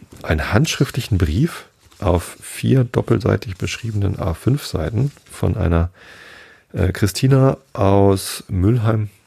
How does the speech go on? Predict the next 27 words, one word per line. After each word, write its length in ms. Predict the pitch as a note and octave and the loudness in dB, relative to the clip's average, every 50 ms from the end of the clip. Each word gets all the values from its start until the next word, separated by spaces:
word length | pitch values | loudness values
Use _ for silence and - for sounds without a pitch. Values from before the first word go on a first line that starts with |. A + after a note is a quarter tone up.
| _ _ _ _ _ - - - | _ _ _ _ _ -20 -12 -6
an 140 | - F2+ | -4 -2
der 100 | F2 E2+ | -2 -2
Ruhr. 240 | D#2+ E2+ G2 B2 C3 | -2 0 0 0 0
Ich 60 | G2 | 0
muss 120 | F2 F2 - | -2 -4 -2
immer 120 | G2 - | -2 -2
aufpassen, 260 | - F#2 - F#2+ F2 | -2 -2 -4 -6 -8
dass 80 | F#2 F2+ | -6 -8
ich 120 | E2+ - | -6 -2
Mülheim 380 | F#2 F2+ G2+ A#2 A#2 A2+ A2 G#2 | 0 2 2 2 2 2 0 0
sage 160 | A2 G#2+ G2+ | 0 0 0
und 60 | G2+ | 0
nicht 140 | F#2+ F2+ - | -2 0 0
Müllheim, 380 | F#2+ F2+ A2 A#2+ A#2+ A#2+ A2+ A2+ - - - - - - - - - _ - | 2 2 4 4 2 0 -2 -4 -8 -12 -20 -20 -20 -20 -20 -20 -20 _ -4
denn 200 | - F2 E2 E2 | 0 0 2 2
meine 480 | E2 D#2+ D#2+ D#2+ D#2+ D#2+ D#2+ D#2+ E2 E2 - _ _ _ _ _ _ _ _ _ _ _ | 2 2 2 4 2 2 2 2 0 -2 -6 _ _ _ _ _ _ _ _ _ _ _
Tante 460 | - - - G2 A2+ - A#2+ C3 D#3 C#3+ | -6 -2 0 0 0 0 0 0 0 -2
und 140 | - - G2 | -4 -4 -4
mein 140 | F2+ F#2+ G2+ | -4 -4 -2
Onkel 380 | - G2 G#2+ - A2 A2 G#2+ - - - - - - - - - _ _ | -4 -4 -2 0 0 0 -2 -4 -8 -18 -20 -20 -20 -20 -20 -20 _ _
haben 360 | - - F#2+ F2 F2 E2+ F2 F2 | -4 0 2 2 2 2 2 2
lange 200 | F2 E2 E2+ G2 | 2 2 2 0
in 160 | F#2 F2 E2 | 2 2 2
Müllheim 440 | E2+ F#2+ A2+ A2+ G2+ G#2+ A2 G#2 G2+ | 4 4 4 2 2 2 2 2 0
gewohnt 480 | G2+ G2 G2+ G2 F#2+ F#2+ F#2+ - - - _ | 0 0 0 0 2 2 0 -2 -6 -8 _
im 280 | - E2+ F2 F2 F2 - - | -2 -2 -2 -2 -4 -6 -10
Schwarzwald. 580 | - - - - A#2+ - - C3+ C#3 C#3+ - | -10 -6 -6 -4 -4 -2 -2 0 0 0 -2